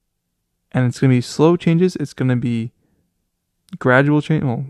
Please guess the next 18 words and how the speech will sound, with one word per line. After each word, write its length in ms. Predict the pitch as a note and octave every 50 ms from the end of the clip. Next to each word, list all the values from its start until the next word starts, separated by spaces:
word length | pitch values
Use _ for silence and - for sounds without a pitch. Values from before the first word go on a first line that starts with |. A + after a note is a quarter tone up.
| -
slow 220 | - - - C3 B2+
and 80 | A#2+
gradual, 260 | A2 B2 A#2+ B2 A#2
the 80 | G2+ F#3+
same 240 | - - C3 B2 A#2+
thing, 240 | - C3 B2 A#2 A2
but 160 | A#2+ A#2+ -
slow 300 | - - - D3 D3+ D3+
changes. 480 | - - D#3 D3+ D3+ D#3+ D#3+ F3 - -
It's 140 | - C3 -
gonna 200 | - C#3 C3 B2+
be, 260 | A#2+ A#2+ A#2 A#2 A#2 - _ _ _ _ _ _ _ _ _ _ _ _ _ _ _ _ -
um, 520 | D3+ D3 - - - - - - - - - _ _ _ _ _ _ _ _ _ _ _ _ - - - _ _ _
small 420 | - - - - D3+ D3 D3 D3+ D3+
changes 440 | - - - D3 C#3 C3+ C3 B2+ B2+
at 140 | B2+ B2
a 40 | B2
time 380 | - - D3 C#3+ D3+ E3+ F#3+